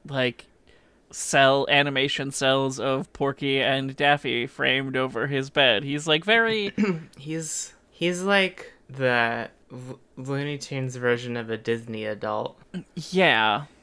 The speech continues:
Speaker 1: And, like, so, I, I, here's the thing about this movie. Um,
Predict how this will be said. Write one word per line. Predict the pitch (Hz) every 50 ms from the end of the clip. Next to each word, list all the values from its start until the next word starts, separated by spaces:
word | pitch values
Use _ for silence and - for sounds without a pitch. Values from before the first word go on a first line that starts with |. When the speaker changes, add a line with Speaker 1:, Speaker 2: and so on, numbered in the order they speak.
| - _ _ _ - - - - _ _ _ _ - - _ _ _ _ _ _ _ _ _ _ -
Speaker 1:
And, | 175 180 190 196
like, | 208 208 202 196 - - _ _ _ 202
so, | 190 - 233 220 - - - - _ _ _ - -
I, | 220 - -
I, | - 226 - - _ _
here's | - 190 247 302 - -
the | - - 208
thing | - - - 127 - 113
about | 104 101 120 113 107 -
this | - 90 - - -
movie. | 147 135 113 107 117 113 98 82 143 - _ _ _ _ -
Um, | 151 143 143 143 147 147 143 -